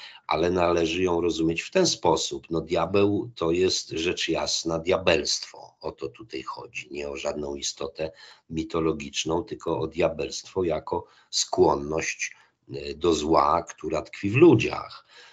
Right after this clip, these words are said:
No i ta myśl Augustyna o związaniu diabelstwa jest prosta, ale ona jest tylko logicznie prosta, nie w praktyce, bo ona głosi, że budując życie społeczne,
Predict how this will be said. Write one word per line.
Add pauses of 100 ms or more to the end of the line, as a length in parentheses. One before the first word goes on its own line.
(220)
No
i
ta
myśl
Augustyna
o
związaniu
diabelstwa (420)
jest
prosta,
ale
ona
jest
tylko
logicznie
prosta,
nie
w
praktyce, (140)
bo
ona
głosi,
że (340)
budując
życie
społeczne,